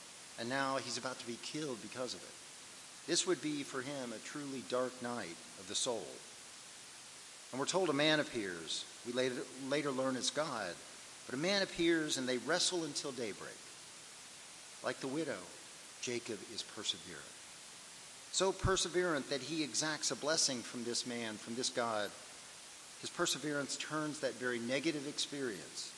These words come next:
wrestling with God, pondering his past sins,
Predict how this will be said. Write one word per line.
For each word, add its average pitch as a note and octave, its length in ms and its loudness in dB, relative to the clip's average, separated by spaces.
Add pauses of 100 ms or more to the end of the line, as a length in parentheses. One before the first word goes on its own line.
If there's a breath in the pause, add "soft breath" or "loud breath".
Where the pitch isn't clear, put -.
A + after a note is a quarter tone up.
(1200)
wrestling A#2+ 440 4
with A2 160 -6
God, G#2+ 300 0 (520)
pondering C#3+ 420 6
his B2+ 100 2
past B2+ 380 2
sins, A2 560 0